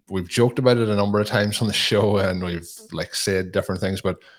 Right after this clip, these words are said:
Rashad Penny has really set us up over the last two weeks here. And, uh, he now is, like, you know, he, he has to be the lead back here for the Seahawks as they get ready to finish off the season. But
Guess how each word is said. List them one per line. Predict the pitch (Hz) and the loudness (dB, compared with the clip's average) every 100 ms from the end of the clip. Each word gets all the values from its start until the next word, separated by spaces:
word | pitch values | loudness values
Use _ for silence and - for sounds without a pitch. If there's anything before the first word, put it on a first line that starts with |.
| _ | _
Rashad | 107 101 - 120 147 139 | 0 2 4 4 4 2
Penny | - 87 101 107 | -2 0 0 0
has | 101 92 85 | 0 -2 -4
really | 85 87 95 92 95 92 85 - _ _ | -6 -4 -2 0 0 0 -4 -10 _ _
set | - - 98 87 | -10 -2 0 0
us | 82 80 | -2 -2
up | 87 - | -4 -4
over | 82 82 | -8 -6
the | 87 | -4
last | 82 82 - | -4 -4 -6
two | - 82 | -6 -8
weeks | 85 - | -6 -6
here. | - 87 82 - - _ | -2 -2 -4 -10 -20 _
And, | 85 87 87 | -4 -2 0
uh, | 87 85 85 - _ - - | 2 2 0 -6 _ -10 -8
he | - 120 | -2 0
now | 127 90 | 2 2
is, | 90 98 95 90 82 - - _ _ _ _ | 2 0 -2 -4 -4 -8 -10 _ _ _ _
like, | - - - - - | -14 -14 -18 -20 -12
you | |
know, | 76 - | -12 -10
he, | 87 | -14
he | - | -12
has | 87 90 90 | -8 -6 -6
to | 92 | -8
be | 85 | -10
the | |
lead | 82 85 82 | -8 -10 -6
back | 87 87 | -4 -4
here | 90 | -6
for | 87 87 | -8 -8
the | |
Seahawks | 80 - 85 92 87 87 | -8 -8 -4 -4 -4 -4
as | 85 | -4
they | 90 | -2
get | 90 85 - - - - | -4 -8 -12 -20 -20 -4
ready | 95 90 85 | 0 0 -2
to | |
finish | - 101 92 - | -4 -4 -2 0
off | 98 90 | 0 -2
the | 80 | -4
season. | - 92 104 104 | -4 -2 -2 -2
But | 90 | -2